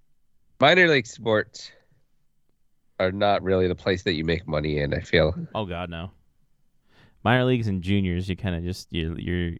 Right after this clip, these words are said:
Speaker 2: eating the bag on that.
Speaker 1: Yeah.
Speaker 2: But, I mean, it's a, it's a necessary evil, and, you know,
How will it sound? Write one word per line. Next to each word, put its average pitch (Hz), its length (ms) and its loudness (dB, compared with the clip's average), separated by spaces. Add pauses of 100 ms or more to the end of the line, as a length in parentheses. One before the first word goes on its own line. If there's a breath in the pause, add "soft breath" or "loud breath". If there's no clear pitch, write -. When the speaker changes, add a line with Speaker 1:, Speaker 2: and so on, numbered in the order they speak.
Speaker 2:
eating 87 220 -10
the 90 80 -4
bag 90 320 -2
on 90 120 -4
that. 90 280 -4 (1400)
Speaker 1:
Yeah. - 220 -4 (1600)
Speaker 2:
But, 113 220 -8 (440)
I 151 100 -6
mean, 127 300 -6 (2000)
it's 165 180 4
a, 131 140 4
it's 135 120 0
a 117 60 2
necessary 120 560 -2
evil, 107 340 -6
and, 90 220 -8 (1080)
you 156 80 -6
know, 127 180 -6